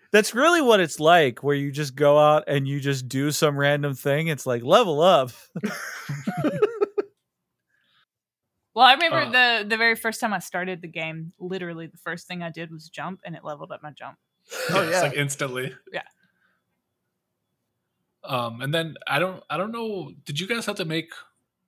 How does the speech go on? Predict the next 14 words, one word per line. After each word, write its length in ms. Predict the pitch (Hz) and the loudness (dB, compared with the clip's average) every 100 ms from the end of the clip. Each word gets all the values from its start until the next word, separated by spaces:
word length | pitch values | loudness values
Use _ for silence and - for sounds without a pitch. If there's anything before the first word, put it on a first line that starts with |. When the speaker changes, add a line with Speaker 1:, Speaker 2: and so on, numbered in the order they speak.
| _ _ _ - | _ _ _ -8
Speaker 3:
more 220 | 143 143 | -4 -4
bases, 500 | 123 120 117 180 175 | -6 -8 -6 -6 -6
or 80 | 127 | -8
did 160 | 127 | -10
you 80 | 127 | -10
just 240 | 135 127 - | -8 -8 -8
run 420 | 123 117 113 113 135 | -8 -6 -8 -12 -14
a 60 | 127 | -14
long 260 | 120 117 117 | -14 -14 -14
ways? 380 | 113 113 - - _ _ _ _ _ | -16 -16 -18 -20 _ _ _ _ _
Speaker 2:
We 120 | 240 202 | -14 -14
just 160 | 175 | -14
Speaker 3:
So 80 | |
I 60 | - | -12